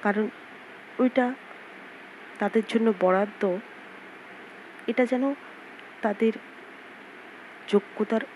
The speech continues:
অধিক চাহিদা। বাসে যখন তুমি জেনারেল সিটে বসবে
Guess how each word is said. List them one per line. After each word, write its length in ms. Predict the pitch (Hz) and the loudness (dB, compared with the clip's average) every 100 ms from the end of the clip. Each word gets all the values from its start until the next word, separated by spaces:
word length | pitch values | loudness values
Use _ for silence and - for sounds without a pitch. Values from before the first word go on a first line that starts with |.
| - | -2
অধিক 340 | 190 - 233 - - - - - - - | -2 0 0 0 -4 -10 -16 -16 -16 -4
চাহিদা। 480 | 175 - 175 170 156 - - - - - - - - - - - - - - - - - - - - - - - - - - - - - 185 | -4 -2 -2 -2 -2 -6 -16 -18 -18 -18 -18 -16 -18 -18 -18 -18 -18 -18 -18 -18 -16 -18 -18 -18 -18 -18 -18 -18 -16 -16 -16 -16 -16 -6 0
বাসে 300 | 175 - 247 | 0 2 6
যখন 500 | 277 - 240 202 247 - - - | 6 6 2 2 0 -8 -14 0
তুমি 180 | 233 247 - | 4 4 4
জেনারেল 360 | 180 180 254 320 - | 2 4 4 2 -4
সিটে 200 | 269 254 202 | 2 2 4
বসবে 560 | 202 - - 180 185 | 2 0 -6 -6 -6